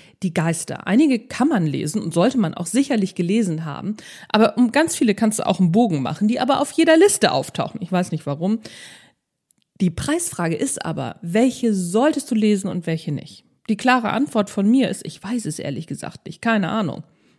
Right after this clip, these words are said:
Nee, Spaß. Ich will damit sagen, welche Bücher gut und welche schlecht sind, kann ich persönlich gar nicht beurteilen. Aber ich kann dir sagen, welche Bücher ich öfter zur Hand nehme und warum.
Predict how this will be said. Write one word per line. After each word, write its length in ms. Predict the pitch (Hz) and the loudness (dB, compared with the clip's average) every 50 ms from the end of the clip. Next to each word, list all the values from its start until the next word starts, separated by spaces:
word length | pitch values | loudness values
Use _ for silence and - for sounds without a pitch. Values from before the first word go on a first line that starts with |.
| _ - | _ -8
Nee, 380 | - 151 156 160 170 156 - - - | -4 0 0 2 0 0 -2 -6 -16
Spaß. 440 | - - - - - - - - _ _ _ - - - - - - - 185 _ - | -16 -14 -14 -14 -12 -10 -12 -12 _ _ _ -20 -20 -20 -20 -20 -20 -20 -20 _ -2
Ich 200 | - 269 269 - | -2 -2 0 2
will 120 | 302 311 | 0 2
damit 280 | 269 247 226 214 185 165 | 4 4 4 2 0 0
sagen, 400 | - 156 156 170 185 190 185 175 | -2 -2 -2 0 0 0 0 0
welche 400 | 196 202 220 262 294 285 - 254 | 2 2 2 2 2 0 -2 -4
Bücher 380 | 214 - 226 214 214 208 175 156 | -2 0 0 0 0 0 -2 -2
gut 500 | 156 - - 240 254 302 294 233 220 - | -4 -8 -8 -4 -2 0 0 0 -2 -2
und 140 | 185 190 | -4 -4
welche 240 | - 180 175 - - | -4 -4 -6 -6 -10
schlecht 560 | - - - - - 196 233 254 - - - | -16 -16 -12 -6 -4 -4 -4 -4 -6 -12 -14
sind, 280 | - - 170 202 220 - | -8 -6 -4 -4 -6 -8
kann 200 | - - 180 165 - - | -8 -6 -6 -6 -4 -2
ich 400 | 254 262 311 - - - - - | -2 -2 -2 -2 -6 -16 -12 -4
persönlich 680 | - 180 170 165 175 190 220 208 175 165 208 214 - | -2 -2 -2 0 2 2 2 2 0 -2 -4 -4 -4
gar 120 | - 170 165 | -4 -2 -2
nicht 160 | 165 165 - | -2 -4 -6
beurteilen. 560 | - - - 175 - - - - 64 - - - _ - - - - - - - | -10 -8 -8 -8 -8 -10 -12 -10 -10 -10 -12 -16 _ -20 -20 -20 -20 -20 -16 -8
Aber 160 | - - 226 | -4 0 0
ich 100 | 233 220 | 0 -2
kann 180 | - - 226 220 | -2 -4 -2 0
dir 120 | 220 214 | 0 0
sagen, 340 | 196 202 196 190 190 190 190 | 0 0 -2 -2 -2 -2 -2
welche 240 | 180 185 185 - 185 | -2 -4 -4 -4 -6
Bücher 280 | 165 180 180 - 175 - - _ | -6 -6 -6 -6 -8 -10 -8 _
ich 280 | - 254 226 - - _ _ - | -4 -4 -4 -4 -8 _ _ -4
öfter 420 | - 220 214 - - - 175 170 | -4 -4 -4 -6 -10 -10 -10 -10
zur 300 | 170 - - 160 151 - | -8 -8 -8 -8 -6 -4
Hand 260 | - 240 320 359 - - | -2 -4 -4 -4 -4 -4
nehme 440 | 165 151 143 147 151 165 208 240 - - | -2 -2 -2 0 0 -2 -2 -4 -4 -4
und 280 | 190 185 165 170 - - | -6 -6 -6 -6 -6 -4
warum. 460 | 165 160 156 170 240 254 - - | -4 -4 0 2 2 2 2 0